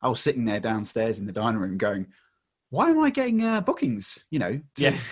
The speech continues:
Speaker 1: to, to book me?" And I'm thinking, "Well, yeah, there is, there is a pandemic going out there," but I
Speaker 2: Yeah.
Speaker 1: was so used to just doing, um, like, wedding fairs,
Speaker 2: Yeah.
Speaker 1: which was in person. And I had to just sit down and think, "Okay, that result, you know, that, that's not gonna get me the results anymore. So I need to do something a little bit different."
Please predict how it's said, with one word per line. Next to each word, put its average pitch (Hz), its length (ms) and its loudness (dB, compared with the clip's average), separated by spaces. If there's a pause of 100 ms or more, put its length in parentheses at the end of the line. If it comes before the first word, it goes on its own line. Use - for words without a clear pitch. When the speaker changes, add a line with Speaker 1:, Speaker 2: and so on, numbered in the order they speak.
(140)
Speaker 1:
to, 135 140 -2
to 135 140 -6
book 208 140 0
me?" 156 100 0
And 107 100 0
I'm 107 80 -8
thinking, 135 400 0 (380)
"Well, 131 120 2
yeah, 147 180 4
there 123 180 4
is, 135 160 2
there 143 160 4
is 139 60 2
a 131 40 2
pandemic 127 380 2
going 113 200 2
out 120 140 0
there," 90 160 -4
but - 160 -6
I 107 60 4
Speaker 2:
Yeah. 101 80 4
Speaker 1:
was 90 120 0
so 170 260 -2
used 139 520 -2
to 120 60 -8
just - 260 -8
doing, 107 500 -2
um, 107 280 -4
like, 95 200 -4
wedding 147 260 2
fairs, 87 520 -10 (120)
Speaker 2:
Yeah. - 200 -8
Speaker 1:
which - 160 -8
was 113 100 -4
in 123 260 -2
person. 135 560 -4
And 104 140 -10
I 113 60 -6
had 135 200 -8
to - 100 -10
just 120 180 -8
sit - 160 -10
down 113 180 -4
and 101 80 -8
think, 107 220 -8 (560)
"Okay, 143 220 0
that 135 180 2
result, 123 460 0 (260)
you 117 160 0
know, 101 60 0
that, 113 200 -4
that's 123 200 -6
not 135 100 -2
gonna 113 140 -4
get 135 180 -2
me 127 60 -2
the 107 60 -4
results 139 360 -4
anymore. 110 260 -4
So - 120 -10
I 107 40 -8
need 131 100 -4
to - 60 -16
do 113 80 -6
something 104 280 -8
a - 40 -6
little 98 120 -6
bit 95 120 -12
different." 110 400 -6